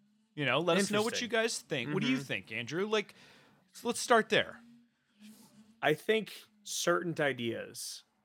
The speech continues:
Speaker 2: could potentially be a commodity,
Speaker 1: Mm.
Speaker 2: but it would be incredibly minute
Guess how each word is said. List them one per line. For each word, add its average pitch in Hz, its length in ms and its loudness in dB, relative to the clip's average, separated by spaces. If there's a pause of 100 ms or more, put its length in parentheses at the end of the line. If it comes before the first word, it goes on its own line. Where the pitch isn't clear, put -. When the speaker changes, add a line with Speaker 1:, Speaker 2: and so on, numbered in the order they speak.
(240)
Speaker 2:
could 143 200 -6
potentially 135 640 -4
be 113 180 -4
a 101 60 -8
commodity, 101 600 -10 (240)
Speaker 1:
Mm. 151 120 -4
Speaker 2:
but 135 260 10
it 147 120 -4
would 135 180 -8
be 147 300 -2
incredibly 156 920 2
minute 139 680 -2